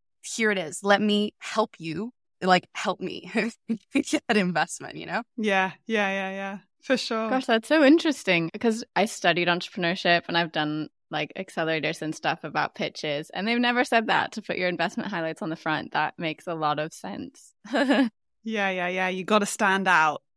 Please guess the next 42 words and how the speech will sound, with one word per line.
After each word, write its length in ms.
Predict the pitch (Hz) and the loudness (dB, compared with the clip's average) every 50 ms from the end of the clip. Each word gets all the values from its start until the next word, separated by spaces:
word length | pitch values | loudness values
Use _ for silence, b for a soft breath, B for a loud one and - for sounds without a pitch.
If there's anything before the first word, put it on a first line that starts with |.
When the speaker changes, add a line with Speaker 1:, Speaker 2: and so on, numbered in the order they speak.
| _ _ | _ _
Speaker 2:
Um, 100 | - 208 | -4 -2
also, 300 | - 247 277 277 - 294 | 0 0 0 0 -2 -2
can 140 | - - 285 | -2 -2 0
I 100 | 294 330 | 0 0
just 180 | 330 415 - - | 0 -2 -2 -2
say 160 | - 247 220 | -2 -2 0
that 160 | 190 165 - | 0 -2 -2
when 140 | - 190 202 | -2 -4 -4
I 80 | 226 | -4
first, 380 | 226 - - 208 185 196 - - - | -4 -2 0 0 0 0 -2 -4 -6
on 80 | 202 | -4
my 80 | 196 185 | -4 -4
first 420 | 180 - - 214 196 190 196 - | -6 -6 -4 -2 0 0 0 -2
day 140 | - 196 175 | -2 -4 -4
of 100 | 170 - | -4 -4
my 140 | - 160 170 | -6 -8 -8
first 400 | - - 190 147 170 170 - - | -6 -4 -2 -2 -2 -4 -6 -6
job, 260 | 220 185 156 - - | -4 -4 -4 -4 -6
someone 280 | - - 196 175 185 170 | -8 -8 -6 -6 -6 -6
was 100 | 175 - | -4 -4
like, 220 | 175 160 - - _ _ _ _ _ _ _ _ - | -4 -6 -6 -8 _ _ _ _ _ _ _ _ 0
"Oh, 320 | 208 202 196 196 190 180 | 4 4 6 6 4 4
I'm 160 | - 196 196 | 2 2 2
gonna 160 | 190 202 202 | 0 0 0
send 300 | 202 - - 196 202 196 | -2 -2 -2 -2 -2 0
you 80 | 208 190 | 0 2
over 180 | 190 202 180 175 | 0 0 0 -2
the 100 | 175 175 | -4 -4
deck." 440 | - 208 196 202 180 147 151 - - - - - | 0 2 2 4 4 4 2 0 -2 -8 -12 -8
And 140 | 202 202 - - | -8 -8 -6 -6
I 100 | - 220 | -4 -4
didn't 200 | 254 294 294 277 | -2 -2 -2 -4
know 100 | 277 285 | -4 -4
what 180 | 277 269 247 240 | -6 -6 -8 -10
a 20 | |
deck 320 | - 247 240 - - - - | -8 -8 -8 -8 -8 -10 -8
was 300 | 214 233 277 302 269 - | -4 -4 -2 -4 -4 -6
because 260 | 254 - 254 240 - - | -8 -6 -6 -6 -6 -6
up 160 | 254 - - | -10 -4 0
until 320 | 302 311 - - 359 349 | 0 0 0 0 -2 0
y-, 100 | 339 302 277 _ _ _ _ _ _ _ _ _ _ _ - | 0 0 0 _ _ _ _ _ _ _ _ _ _ _ -10
work, 720 | 196 208 262 285 285 226 175 131 101 - - - - - | -4 0 2 2 4 4 2 2 0 -2 -4 -6 -10 -16